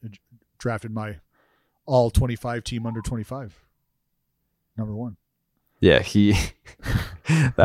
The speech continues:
Speaker 2: was actually great. Like, we invited, like, he came in a-, as you picked him, and we, like, let him know what a ridiculous pick it was, and then he won the Cy Young Award.
Speaker 1: <laughs> He's like, "Oh, yeah?
Speaker 2: <laughs>
Speaker 1: How about the fucking Cy,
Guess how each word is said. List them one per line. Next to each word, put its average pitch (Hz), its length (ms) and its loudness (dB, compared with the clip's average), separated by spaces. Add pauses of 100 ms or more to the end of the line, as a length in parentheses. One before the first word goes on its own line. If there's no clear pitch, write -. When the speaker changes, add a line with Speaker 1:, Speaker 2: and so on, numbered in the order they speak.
Speaker 2:
was 123 100 6
actually 113 300 4
great. 90 400 0
Like, 85 260 0
we 95 220 4
invited, 95 580 4
like, 92 140 2
he 123 160 4
came 131 340 6
in 98 540 4
a-, - 180 -4
as 90 200 2
you 90 100 2
picked 92 300 4
him, 73 380 -6 (160)
and 80 240 -2
we, 85 120 0
like, 85 180 2
let 92 220 0
him 87 160 -2
know 87 180 0
what 82 160 -2
a 80 60 -2
ridiculous 78 560 -4
pick 80 240 2
it 73 40 -4
was, 71 240 -4
and 76 80 -8
then 73 80 -6
he 76 60 -4
won 73 160 -6
the 71 80 -12
Cy 64 240 -6
Young 65 180 -6
Award. - 220 2
Speaker 1:
<laughs> 202 180 2
He's 160 200 0
like, 139 120 0
"Oh, 143 100 2
yeah? 151 200 4
Speaker 2:
<laughs> 127 1300 -6
Speaker 1:
How 147 60 -6
about 147 160 -4
the 127 80 -10
fucking 127 320 -6
Cy, 131 380 -4